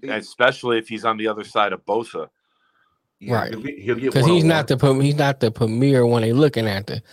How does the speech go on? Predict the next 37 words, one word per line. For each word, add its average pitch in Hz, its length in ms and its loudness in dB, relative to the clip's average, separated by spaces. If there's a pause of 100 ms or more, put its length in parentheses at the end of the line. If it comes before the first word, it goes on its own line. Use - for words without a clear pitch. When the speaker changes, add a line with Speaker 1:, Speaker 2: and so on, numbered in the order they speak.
(220)
Speaker 3:
so - 120 -4
you 117 140 2
double 127 280 4
team 110 280 -2
Bosa, 127 500 0 (1160)
what 113 140 -4
you 123 60 0
gonna 110 100 0
do 110 60 2
with 104 100 0
Mack? 107 260 -6 (1040)
Speaker 2:
Or 101 180 -2
Speaker 1:
I 101 40 0
Speaker 2:
if 92 100 -8
you 98 60 -10
Speaker 1:
thought 98 80 -12
Speaker 2:
double 151 160 0
Speaker 1:
Bosa 160 100 -10
Speaker 2:
team 131 120 -6
Speaker 1:
got 110 120 0
Speaker 2:
Mack, 127 140 0 (100)
Speaker 1:
two - 60 -12
Speaker 2:
what 98 120 -10
you 104 80 -16
gonna 95 160 -10
do 92 100 -10
with 87 120 -10
Speaker 1:
I 78 80 -2
thought 73 160 -6
Speaker 2:
Bosa? - 160 -20 (520)
Speaker 1:
I, 90 60 -6 (260)
I, 104 120 -6
I, - 80 -8
not, 107 240 -4 (200)
I'm 85 120 -12
sorry, 73 320 -12
Mack. 95 460 0